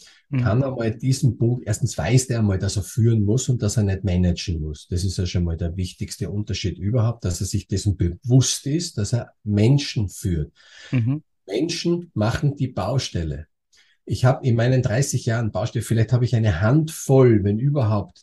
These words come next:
Speaker 2: Themen gehabt, die tatsächlich technisch so schrecklich waren, dass wir nicht gewusst haben, wie wir das lösen sollten.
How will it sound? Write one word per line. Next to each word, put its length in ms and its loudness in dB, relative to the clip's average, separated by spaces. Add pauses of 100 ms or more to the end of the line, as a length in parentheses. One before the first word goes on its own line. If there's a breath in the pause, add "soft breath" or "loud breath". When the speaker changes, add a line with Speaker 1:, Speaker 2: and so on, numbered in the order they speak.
(120)
Speaker 2:
Themen 480 2
gehabt, 480 -4
die 80 -2
tatsächlich 680 2
technisch 520 2
so 160 4
schrecklich 540 0
waren, 240 0
dass 140 0
wir 80 4
nicht 160 2
gewusst 360 0
haben, 140 2
wie 80 0
wir 100 2
das 220 -2
lösen 300 2
sollten. 440 -6